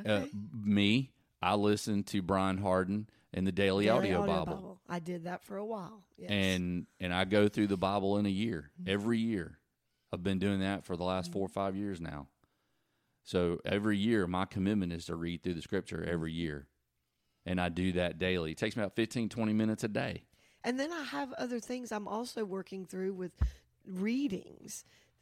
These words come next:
Speaker 2: Um, and I, I like to pick things I'm dealing with.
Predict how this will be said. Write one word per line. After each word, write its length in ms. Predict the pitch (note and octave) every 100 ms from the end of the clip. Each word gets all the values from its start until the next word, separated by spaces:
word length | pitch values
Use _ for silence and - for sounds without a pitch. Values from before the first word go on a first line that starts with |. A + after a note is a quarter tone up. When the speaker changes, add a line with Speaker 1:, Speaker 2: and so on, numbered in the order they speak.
| - -
Speaker 2:
Um, 360 | F#3+ F3+ F3 - -
and 120 | G3
I, 140 | G3 F#3+
I 220 | - G3 C4+
like 280 | B3+ A3
to 100 | G#3
pick 280 | G3 G3+ G3
things 300 | - G3+ G3
I'm 180 | F#3+ F#3+
dealing 480 | F3+ A#3 B3 F3 D#3
with. 320 | - - -